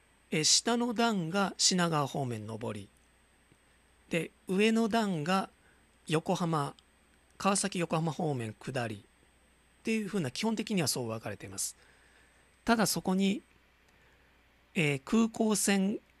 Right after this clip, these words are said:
に乗り入れ、あるいは空港、羽田空港からやってくる電車があっ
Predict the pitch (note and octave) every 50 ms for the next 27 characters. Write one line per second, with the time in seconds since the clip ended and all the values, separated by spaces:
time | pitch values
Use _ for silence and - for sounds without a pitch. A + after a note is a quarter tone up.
0 | _ _ _ _ _ _ - G3 G3 G3 - C3+ C#3 D3 C#3+ C3+ B2+ A#2+ A#2+ A2
1 | - - D#3+ D#3 F3 E3 B2+ - - A3 A3 G#3+ - - G#3+ G3+ G3 G3+ D#3 F#3+
2 | G#3 G#3 G#3+ A3 G#3+ - A#3+ G3+ - G#3 G3+ A#3 G#3+ F#3+ B2+ A#2+ - - - C#3+
3 | C3+ - C#3+ B2+ A#2+ G#2+ G#2 - _ _ _ _ - E3 F3 F3+ E3+ C#3+ - -
4 | C3+ A2+ A2 G#2 G2+ - - - C#3